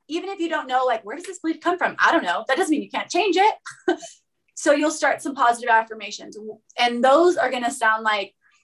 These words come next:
going back into the headspace of who you want to be. If she's having a hard moment,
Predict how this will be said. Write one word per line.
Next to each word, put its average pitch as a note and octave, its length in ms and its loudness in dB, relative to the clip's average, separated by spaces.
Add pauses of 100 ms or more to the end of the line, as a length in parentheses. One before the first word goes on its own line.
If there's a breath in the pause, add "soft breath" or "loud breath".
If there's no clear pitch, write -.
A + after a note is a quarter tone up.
(200)
going C#4+ 220 4
back D4 180 2
into C#4+ 180 -10
the D4 60 -6
headspace A3+ 460 -4
of A3+ 80 -16
who B3+ 80 -10
you A#3 160 -8
want A3+ 240 2
to - 100 -8
be. G#3 420 -4 (760)
If B3+ 100 2
she's F4 300 6
having D#4+ 240 4
a D#4 40 2
hard A#3+ 280 0
moment, G3 360 -8